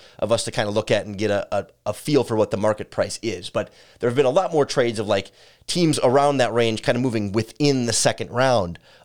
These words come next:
up and down a little bit. The Chicago Bears did this last season when the Bears were picking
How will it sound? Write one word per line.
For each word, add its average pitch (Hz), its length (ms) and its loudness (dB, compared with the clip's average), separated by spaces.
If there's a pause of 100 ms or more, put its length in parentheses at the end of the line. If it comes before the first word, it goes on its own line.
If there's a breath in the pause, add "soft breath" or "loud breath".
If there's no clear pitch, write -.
(100)
up - 240 0
and 98 160 -6
down 92 220 0
a 92 40 -6
little 82 180 -8
bit. 71 220 -14
The 95 100 -10
Chicago 120 380 -2
Bears 156 260 2
did 214 220 0
this - 340 0 (340 soft breath)
last 139 400 0
season 147 520 -2
when 95 120 -8
the 92 60 -6
Bears 123 260 0
were 120 60 -4
picking 117 420 -2